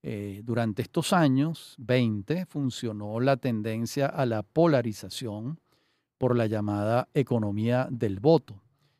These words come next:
y desaparecieron los llamados fenómenos electorales.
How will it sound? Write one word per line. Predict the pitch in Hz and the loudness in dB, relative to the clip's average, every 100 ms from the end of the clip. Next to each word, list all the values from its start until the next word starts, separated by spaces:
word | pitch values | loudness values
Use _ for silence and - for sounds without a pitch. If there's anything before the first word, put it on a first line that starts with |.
| _ | _
y | 180 | 0
desaparecieron | 190 190 175 160 165 156 160 139 135 139 | 2 2 0 2 2 2 4 6 6 4
los | 127 | 4
llamados | 123 107 107 120 127 | 2 2 2 0 0
fenómenos | 117 107 104 113 110 | -2 0 0 0 0
electorales. | 120 98 - 92 92 85 73 - | -2 -4 -8 -8 -6 -8 -12 -20